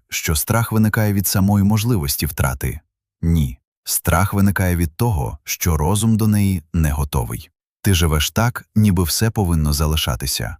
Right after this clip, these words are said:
І будь-яке нагадування про нестабільність вибиває з рівноваги.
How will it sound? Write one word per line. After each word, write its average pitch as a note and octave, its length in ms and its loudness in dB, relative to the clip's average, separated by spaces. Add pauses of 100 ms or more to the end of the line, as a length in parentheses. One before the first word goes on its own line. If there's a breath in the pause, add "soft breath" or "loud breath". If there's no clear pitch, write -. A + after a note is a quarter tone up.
(260)
І F#2+ 100 2
будь-яке F#2+ 480 0
нагадування E2 600 2
про D#2+ 200 -2
нестабільність D2+ 880 -2 (140)
вибиває F2+ 560 0
з C#2+ 100 -2
рівноваги. D#2 640 -2